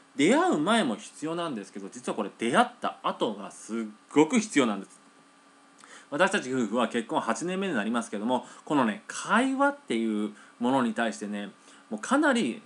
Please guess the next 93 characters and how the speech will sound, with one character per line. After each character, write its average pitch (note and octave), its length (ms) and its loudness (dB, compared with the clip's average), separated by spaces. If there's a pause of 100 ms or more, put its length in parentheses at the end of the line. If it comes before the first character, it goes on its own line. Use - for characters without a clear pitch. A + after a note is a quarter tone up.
え A#2+ 100 -4
ー、 G#2+ 60 -6
研 F3 260 0
究 F#3 220 0
し D3 80 -4
て D#3 80 -8
き D#3+ 100 -8
ま D3 100 -6
し - 60 -12
た。 - 160 -10 (180)
で、 A2+ 140 -4
な G3 100 2
ぜ B3 120 -2
研 D3 200 -4
究 D3 120 -6
し - 80 -8
て D3+ 60 -6
き D3 60 -16
た A#2+ 120 -4
か G2 80 -10
っ - 60 -12
て G#2 120 -12
い - 20 -12
う - 40 -12
と G2+ 80 -10
で F#2+ 80 -10
す - 80 -18
ね、 A#2 80 -8
や A2 60 -8
っ - 20 -12 (260)
ぱ B2+ 60 0
ね、 G#2 120 -2
こ C3 100 -8
の B2+ 100 -6
会 C#4+ 360 -2
話 C#4+ 120 2
を B3+ 80 0
ど D#4 320 -2
う F#4 40 2
い E4+ 60 4
う G3 140 2
ふ - 80 -6
う A#2+ 60 -2
に G#2+ 80 -2
す - 140 -8
る C3+ 120 -6
か G#2 240 -2 (100)
に A#2 80 -4
よ G#2 60 -2
っ G#2 40 -4
て A2 120 -10
で G#2 100 -6
す G#2+ 120 -12
ね、 G#2+ 160 -6
自 A#2+ 180 -10
分 A3+ 160 -2
の A#3 100 -2
気 G#3 80 -8
持 G#3 100 -4
ち G#3 100 -8
が - 120 -10
う A#3 80 -2
ま A#3+ 100 0
く - 120 -4
相 G#3+ 160 0
手 D#3+ 80 -6
に A3 80 -4
伝 C4+ 260 -2
わ D4 60 4
る D4 80 0
か C4 100 2
ど B3+ 100 0
う A3 40 -2
か C3 60 2
っ - 40 0
て - 60 -10
い - 20 -10
う F#2+ 40 -10
の E2+ 40 -10
は - 120 -14
変 B2 120 2
わ D#3+ 100 6
る F3+ 60 2
わ D3 140 2
け F2 80 -8
で G2 80 -12
す。 - 120 -16 (300)
で、 B2+ 60 -2
自 C3 100 -4
分 C4 140 0
の C4+ 80 2
う B3+ 40 0
ま-、 B3 160 -4